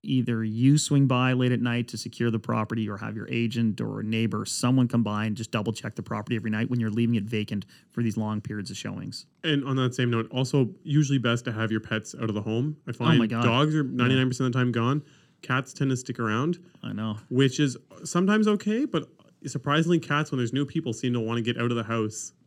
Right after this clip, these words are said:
Speaker 2: very fast.
Speaker 1: I love this. I'm gonna give this, this little tidbit of advice to sellers out there. You want to make the viewing experience of your home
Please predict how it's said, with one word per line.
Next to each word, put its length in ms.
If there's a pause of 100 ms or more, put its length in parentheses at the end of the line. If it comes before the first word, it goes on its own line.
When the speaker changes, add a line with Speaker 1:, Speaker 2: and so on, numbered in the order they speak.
Speaker 2:
very 240
fast. 480 (640)
Speaker 1:
I 80
love 200
this. 120
I'm 140
gonna 160
give 260
this, 220
this 240
little 280
tidbit 440
of 160
advice 460
to 120
sellers 440
out 240
there. 260 (540)
You 220
want 320
to 100
make 380
the 100
viewing 380
experience 640
of 160
your 120
home 420